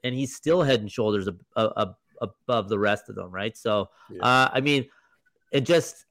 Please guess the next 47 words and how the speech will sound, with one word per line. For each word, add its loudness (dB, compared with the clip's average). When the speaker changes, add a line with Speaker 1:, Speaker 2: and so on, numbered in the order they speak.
Speaker 1:
I'm 4
loving 4
just -2
the -6
thought 2
of -4
him -4
with -4
Hurts 0
back -2
there. -2
Like, -4
holy 0
shit. -2
Imagine 0
someone -2
not 2
named -2
Miles 0
Sanders. -2
And 2
as 0
much 4
as 0
I 6
like 2
the -4
Penny -4
pickup, 2
obviously 0
he's -2
been, -6
uh, 2
he's -4
had 2
some -2
injury -4
problems 2
in, -4
in -6
his -4
career 0
so -2
far. 2
So, 4
I 0
mean, 0